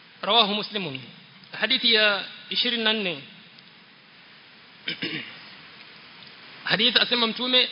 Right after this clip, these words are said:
"As-salawatul khams", swala tano, na Jumaa mpaka Ijumaa, na Ramadhan mpaka Ramadhan, ni kafara lima bainahuma, ya makosa ambokuwa yatokea baina yake, maadam mtu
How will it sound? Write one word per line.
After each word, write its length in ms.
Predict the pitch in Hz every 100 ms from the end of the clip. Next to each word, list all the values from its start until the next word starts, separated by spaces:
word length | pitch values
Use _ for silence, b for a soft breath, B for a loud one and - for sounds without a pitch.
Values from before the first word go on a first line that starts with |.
| -
"As-salawatul 640 | 214 - 226 233 240 214
khams", 280 | 202 214 180 - - - - -
swala 260 | 240 240 226
tano, 360 | 226 202 139 127 - - - - - - - - -
na 160 | 185
Jumaa 480 | 175 208 254 247 240
mpaka 320 | 233 226 220
Ijumaa, 440 | 208 214 220 196 135 - -
na 120 | 185
Ramadhan 440 | 196 208 214 240 240
mpaka 400 | 220 220 233 226 262
Ramadhan, 440 | 196 196 202 185 139 - - - - -
ni 160 | 196 202
kafara 720 | 214 220 226 240 247 254 262 247 208
lima 340 | 196 214 233 240
bainahuma, 720 | 202 202 208 208 196 180 156 - - 240
ya 280 | 190 202 202
makosa 640 | 208 - 233 226 240 233 226 -
ambokuwa 640 | 190 202 - 240 226 220 208 180 208
yatokea 440 | 196 214 - 233
baina 260 | 208 208 208
yake, 260 | 185 151 131 - - - - - - -
maadam 580 | 185 214 233 240 247 247
mtu 360 | 233 226 240